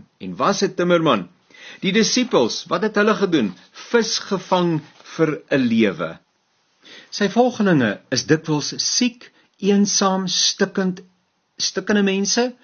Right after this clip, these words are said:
en selfs vol demone. Dis 'n Samaritaanse vrou wat aanklank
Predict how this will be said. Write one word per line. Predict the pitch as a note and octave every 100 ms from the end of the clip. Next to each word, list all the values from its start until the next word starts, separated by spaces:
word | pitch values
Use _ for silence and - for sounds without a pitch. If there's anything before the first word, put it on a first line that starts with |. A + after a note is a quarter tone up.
| - -
en | E3
selfs | D#3 F3+ F3 D#3
vol | - F3+ E3+ E3 A#2+
demone. | B2 A#2 G#2+ G#2+ G2 E2+ - _ _ _ _ - -
Dis | D#3+ F3+
'n | G3+
Samaritaanse | G#3+ G3+ G#3 G3 G#3+ A#3+ A#3 G#3
vrou | - A#3+ A3 G#2 -
wat | A#2 C3 -
aanklank | D3+ D3+ - C3